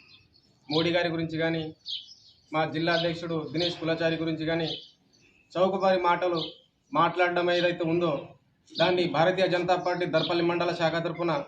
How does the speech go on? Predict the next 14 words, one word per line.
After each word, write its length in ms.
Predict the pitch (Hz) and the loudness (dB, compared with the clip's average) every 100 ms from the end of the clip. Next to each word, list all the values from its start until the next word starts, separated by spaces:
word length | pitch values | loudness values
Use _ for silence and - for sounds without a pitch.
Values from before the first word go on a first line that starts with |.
| - | -2
తీవ్రంగా 320 | 180 190 185 | 2 4 4
ఖండిస్తున్నాము. 680 | 170 165 170 170 170 165 170 - - - - - _ - - - - - _ _ _ _ _ _ 185 | 2 0 -2 -2 0 0 0 -4 -16 -20 -20 -20 _ -12 -12 -14 -20 -20 _ _ _ _ _ _ 0
మీరు 140 | 202 | 4
మాట్లాడే 440 | 170 190 202 214 | 6 6 6 4
ముందు 300 | 214 202 214 190 151 - - | 4 2 2 0 -2 -10 -4
ఒకటికి 320 | 170 208 208 | 2 2 4
రెండు 220 | 190 208 196 | 2 2 2
సార్లు 220 | 202 185 | 2 6
ఆలోచించి 500 | 185 196 202 196 196 | 6 4 2 -2 0
మాట్లాడని 520 | 180 180 190 190 180 | 2 2 2 2 2
చెప్పేసి 400 | 175 180 175 185 143 - _ - - - - _ - - - - - | 0 0 0 0 -2 -6 _ -20 -18 -18 -20 _ -20 -20 -20 -14 -2
మేము 220 | 180 180 151 - - | 2 2 0 -4 -4
మిమ్మల్ని 280 | 180 180 175 - _ _ _ _ _ _ _ - 170 | 0 0 -2 -8 _ _ _ _ _ _ _ -6 -4
కట్-, 200 | 175 | -4